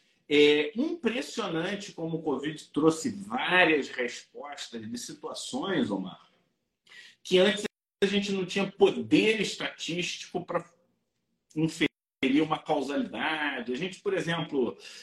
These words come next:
nessas síndromes de fadiga crônica, né, a gente sempre associa, não vou dizer sempre, mas por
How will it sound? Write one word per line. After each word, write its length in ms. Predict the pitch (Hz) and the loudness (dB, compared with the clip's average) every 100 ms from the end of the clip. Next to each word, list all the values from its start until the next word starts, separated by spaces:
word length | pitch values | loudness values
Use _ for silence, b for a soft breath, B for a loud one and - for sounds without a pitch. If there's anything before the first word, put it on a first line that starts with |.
| B | B
nessas 420 | 151 180 - 165 | 0 0 2 -2
síndromes 500 | 147 - 185 170 160 | 0 0 2 2 2
de 80 | 147 | 0
fadiga 400 | - 151 139 123 | 0 0 0 -2
crônica, 840 | - 107 117 160 135 98 92 120 | -4 -2 0 0 0 -4 -4 -4
né, 120 | 143 151 | -2 -2
a 120 | 110 | -4
gente 220 | 143 - | -6 -8
sempre 1120 | - - - 277 330 320 302 269 240 - 185 | -10 -6 0 2 4 4 6 8 6 6 2
associa, 340 | 165 - 160 - - | 2 -2 -6 -8 -6
não 100 | 226 | -2
vou 100 | 302 | 2
dizer 180 | 247 277 | 2 2
sempre, 360 | - 175 120 | 2 2 2
mas 200 | 139 170 | -2 -4
por 220 | - 202 | -4 -8